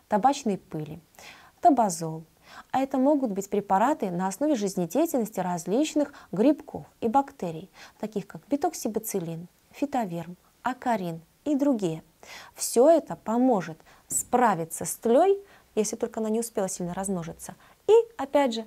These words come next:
сохранить экологическое благополучие в вашем саду и получить экологически чистые продукты. Ну и, наконец, осенью обязательно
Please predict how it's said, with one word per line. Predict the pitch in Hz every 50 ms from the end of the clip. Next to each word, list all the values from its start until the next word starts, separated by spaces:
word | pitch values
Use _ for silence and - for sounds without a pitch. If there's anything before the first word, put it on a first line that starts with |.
| - -
сохранить | - - 233 214 220 - 202 185 190 247 320 320 - _ -
экологическое | 202 190 - 190 175 170 170 165 226 277 - - - - - 175
благополучие | 156 175 175 165 196 - - 165 170 233 294 285 - 202 165
в | 147
вашем | 165 180 202 208 - 202 175
саду | - - 175 156 - - -
и | - -
получить | - - 190 190 190 - 277 269 -
экологически | - 175 - - 175 175 165 175 202 - - - - - -
чистые | - - - 175 170 - - - 180 180
продукты. | _ - 185 175 160 - 160 - - _ - - _ _ _ _ _ _ _ _ _ _ - - - - - - - -
Ну | - 214
и, | 214 208
наконец, | 202 196 202 - 196 190 190 190 190 -
осенью | - - 254 302 285 - - 262 254 240 233 233 233 - - - - - -
обязательно | 254 262 254 285 285 277 262 226 185 180 - - 160 156 160 175 -